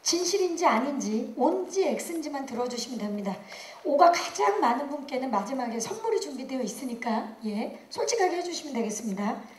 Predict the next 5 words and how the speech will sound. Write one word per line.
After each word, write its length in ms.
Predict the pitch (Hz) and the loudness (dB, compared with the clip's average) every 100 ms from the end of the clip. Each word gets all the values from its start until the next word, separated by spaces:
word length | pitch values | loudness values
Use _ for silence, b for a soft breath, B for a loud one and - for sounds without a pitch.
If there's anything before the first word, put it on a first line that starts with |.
| B B B B - | B B B B 6
빠르게 300 | 359 381 320 | 8 8 4
가보겠습니다. 600 | 254 233 226 - 202 208 | 2 4 2 0 -6 -4
첫 280 | - - - | -2 -2 2
번째 760 | 403 359 - 330 311 311 311 - | 2 2 2 4 6 4 0 -6
질문입니다. 600 | - 254 254 214 190 180 | -4 -2 0 0 0 -4